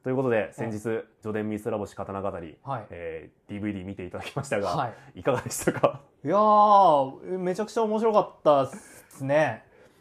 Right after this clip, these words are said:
Speaker 1: えっと、
Speaker 2: えっと、
Speaker 1: うん。
Speaker 2: まあ、私はその映画見てたので、
Speaker 1: うんうん。
Speaker 2: あの、先ほど出てきた、あ、ベン・ライリーこと、
Speaker 1: あ、ベン、
Speaker 2: うつ-、
Speaker 1: えー、
Speaker 2: 写しの
Speaker 1: はい、
Speaker 2: 山間木
Speaker 1: 山間木君。
Speaker 2: 邦弘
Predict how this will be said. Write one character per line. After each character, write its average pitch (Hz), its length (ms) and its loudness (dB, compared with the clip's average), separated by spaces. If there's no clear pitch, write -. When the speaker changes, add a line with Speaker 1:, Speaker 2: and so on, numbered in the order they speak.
Speaker 1:
え 135 60 -4
っ 139 100 0
と、 147 300 4
Speaker 2:
え 117 40 -2
っ 185 40 -2
と、 151 300 2
Speaker 1:
う - 20 -4
ん。 - 20 -6
Speaker 2:
ま 247 280 4
あ、 135 180 -8
私 247 280 -2
は 269 160 2
そ 233 100 -2
の 185 120 2
映 220 180 2
画 277 120 0
見 285 120 -4
て 262 100 -4
た 143 120 -2
の 113 120 -4
で、 123 280 2
Speaker 1:
う 196 40 0
ん 127 300 0
う - 20 -4
ん。 139 80 -4
Speaker 2:
あ 135 80 -2
の、 127 140 -2
先 135 200 -4
ほ 151 100 -2
ど 139 360 -4
出 135 120 -6
て 127 80 -6
き - 80 -18
た、 113 320 -6
あ、 117 180 -10
ベ 131 140 -4
ン・ 131 100 -4
ラ 127 140 -2
イ 117 40 -4
リ 113 120 -6
ー - 20 -10
こ 120 140 -8
と、 107 320 -8
Speaker 1:
あ、 - 140 -8
ベ 127 80 0
ン、 - 100 -12
Speaker 2:
う - 80 -8
つ-、 92 40 -4
Speaker 1:
え 82 220 -4
ー、 - 20 -4
Speaker 2:
写 143 140 -4
し 135 160 -8
の 127 300 0
Speaker 1:
は 113 100 -2
い、 - 40 0
Speaker 2:
山 139 140 0
間 135 60 2
木 117 80 4
Speaker 1:
山 135 140 4
間 - 60 4
木 - 140 2
君。 101 120 0
Speaker 2:
邦 95 140 0
弘 123 280 -2